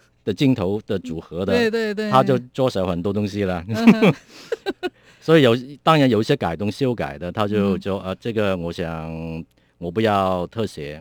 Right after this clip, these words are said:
Speaker 1: 我要中镜，还是这个全景，
Speaker 2: 哦。
Speaker 1: 我们就比较快一点。
Speaker 2: OK。
Speaker 1: 要，要是有一些导演，他说我一定要跟我的，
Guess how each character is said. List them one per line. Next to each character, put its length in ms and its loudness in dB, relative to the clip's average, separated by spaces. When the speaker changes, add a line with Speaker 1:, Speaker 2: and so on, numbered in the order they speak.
Speaker 1:
我 140 -10
要 240 -4
中 320 -6
镜， 260 -6
还 140 -12
是 140 -10
这 120 -10
个 120 -10
全 100 -16
景， 100 -6
Speaker 2:
哦。 240 -14
Speaker 1:
我 140 -12
们 120 -2
就 100 0
比 140 -6
较 140 -6
快 300 -8
一 120 -8
点。 240 -14
Speaker 2:
OK。 720 -12
Speaker 1:
要， 160 -8
要 220 6
是 140 -2
有 180 0
一 20 -2
些 120 0
导 180 -2
演， 160 -2
他 240 -2
说 320 -4
我 240 -4
一 160 -2
定 160 0
要 240 2
跟 220 0
我 180 -4
的， 240 -8